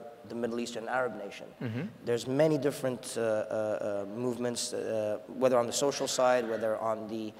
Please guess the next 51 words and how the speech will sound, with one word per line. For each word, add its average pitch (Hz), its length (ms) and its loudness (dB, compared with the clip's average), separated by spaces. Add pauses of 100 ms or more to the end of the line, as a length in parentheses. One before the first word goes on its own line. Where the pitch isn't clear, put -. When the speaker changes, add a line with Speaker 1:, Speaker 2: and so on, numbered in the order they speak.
(280)
Speaker 1:
entrepreneurial 127 580 0
side, 117 280 4
economic 127 440 0
side, 110 340 0 (440)
uh, 113 320 2
that - 420 0
this 147 260 2
World 127 280 2
Cup 120 280 2
is 110 180 -4
truly 120 440 -2 (160)
working 117 400 0
very 117 160 4
hard 110 360 0
to, 110 300 -6
to 110 140 -8
achieve. 110 340 -6
It's 101 140 -8
a 120 40 -2
very 131 320 8 (760)
grand 135 320 6
ambition, 131 520 0 (520)
not 135 220 6
the 139 60 2
least 135 200 2
of 123 80 0
which 123 180 -2
is 120 140 -2
trying 127 300 0
to, 123 440 -2
uh, 117 140 2
build 123 360 2
bridges 123 280 -2
between 117 260 -8
the 113 80 -6
East 123 200 -6
and 117 80 -8
the 110 40 -6
West, 113 360 -6 (500)
bringing 131 260 2
people 127 280 -2
together. 120 380 2
We've 120 140 0
seen 135 200 0
the 127 40 -2
success 120 400 -2
in 117 80 -6
two 123 140 -4
thousand 113 300 4
and 110 80 -4
six. - 320 -2